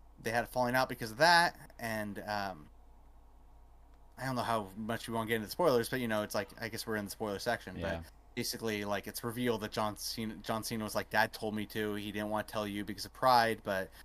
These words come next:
Speaker 1: you know, Dad told me to throw the race for him. He's trying to get the debt off his back and stuff." And,
Speaker 2: Yeah.
Speaker 1: you know, it was like,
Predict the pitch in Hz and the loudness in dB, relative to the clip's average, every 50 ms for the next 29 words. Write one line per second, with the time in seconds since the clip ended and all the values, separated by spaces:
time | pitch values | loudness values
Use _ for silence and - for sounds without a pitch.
0 | - - - - 98 90 - 107 101 101 95 - - 110 104 104 101 98 - - | -20 -20 -14 -12 -12 -4 0 2 2 2 0 -2 -6 -6 -4 -4 -4 -4 -4 -6
1 | 110 104 98 98 98 110 110 104 - - - 110 107 107 107 107 101 98 98 92 | -6 -6 -6 -4 -2 -2 -2 -2 -4 -4 -2 0 0 2 0 0 -2 -4 -6 -8
2 | - - - - 104 98 98 95 98 95 95 - 107 101 - 104 92 - 110 104 | -8 -8 -4 -4 -4 -2 -2 -4 -4 -6 -4 -6 -8 -8 -8 -10 -6 -2 2 2
3 | 104 104 101 98 - 104 - - 107 101 101 98 - 104 101 - - 104 101 98 | 4 4 4 2 2 -4 -4 -2 2 2 2 2 0 -4 -8 -4 -2 -2 -2 -2
4 | - 101 98 92 87 - - 92 87 82 80 - - - 214 202 185 151 143 143 | -4 -8 -10 -10 -12 -10 -6 -4 -4 -4 -4 -6 -6 -4 0 4 4 4 4 4
5 | 151 147 143 135 170 156 139 131 - - | 2 2 2 4 4 4 4 4 0 -8